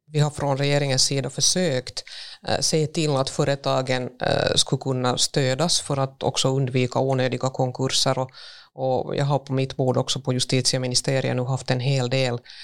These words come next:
eh, sådana här tillfälliga lagar som vi helt enkelt nu har, har, har gett, eh, förslag om till riksdagen, och riksdagen också har, har fattat beslut om, till exempel det att man inte ska kunna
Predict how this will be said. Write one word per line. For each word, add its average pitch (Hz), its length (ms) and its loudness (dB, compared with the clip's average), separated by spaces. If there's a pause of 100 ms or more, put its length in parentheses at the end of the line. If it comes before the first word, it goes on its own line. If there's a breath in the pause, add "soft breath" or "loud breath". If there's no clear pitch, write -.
(220 loud breath)
eh, 123 220 2
sådana 135 400 2
här 123 100 0 (260)
tillfälliga 170 500 0
lagar 147 360 2
som 139 180 -2
vi 139 80 0
helt 135 240 0
enkelt 131 340 0
nu 135 100 2
har, 127 280 0 (520)
har, 131 200 2
har 135 160 0
gett, 139 420 -2 (120)
eh, - 400 2
förslag 135 460 -2
om 131 140 0
till 135 120 0
riksdagen, 131 520 0
och 135 60 0
riksdagen 131 420 2
också 131 200 0
har, 131 280 2
har - 180 -2
fattat 135 300 0
beslut 131 400 2
om, 127 100 2
till 131 160 0
exempel 143 420 0
det 139 100 2
att 135 100 -2
man 131 140 0
inte 131 100 -2
ska 131 200 0 (440 loud breath)
kunna 135 360 0